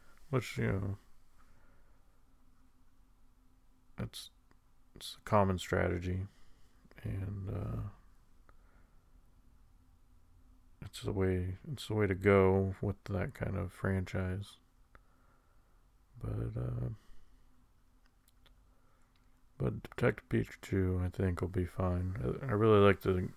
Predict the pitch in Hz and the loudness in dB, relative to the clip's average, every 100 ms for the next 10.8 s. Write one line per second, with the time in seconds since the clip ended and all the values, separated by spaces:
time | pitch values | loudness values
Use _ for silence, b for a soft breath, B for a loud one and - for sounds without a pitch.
0 | - - 101 101 95 101 120 - - - | -10 -4 2 2 0 -8 -10 -16 -20 -20
1 | - - - 95 90 98 - 107 104 104 | -20 -20 -8 -6 -6 -10 -8 -2 2 2
2 | 98 - 104 95 95 101 101 104 98 95 | 2 0 -2 -2 0 2 4 2 2 0
3 | 95 - - b b b b b b b | -2 -14 -20 b b b b b b b
4 | b b - - - - - 98 98 90 | b b -20 -20 -20 -20 -14 0 0 2
5 | 92 90 92 92 92 98 - b b b | 0 0 2 2 0 -2 -6 b b b
6 | b b b b - - - - - - | b b b b -20 -20 -20 -20 -20 -20
7 | - - - - - - 104 92 90 - | -20 -20 -20 -20 -16 -10 -6 -6 -6 -10
8 | - b b b b b b b - 117 | -20 b b b b b b b -6 -4
9 | - 104 98 92 87 - 101 90 - - | 4 6 8 6 4 2 2 2 -4 -20
10 | - 120 117 - - 92 87 - | 0 4 4 2 -2 0 -2 -8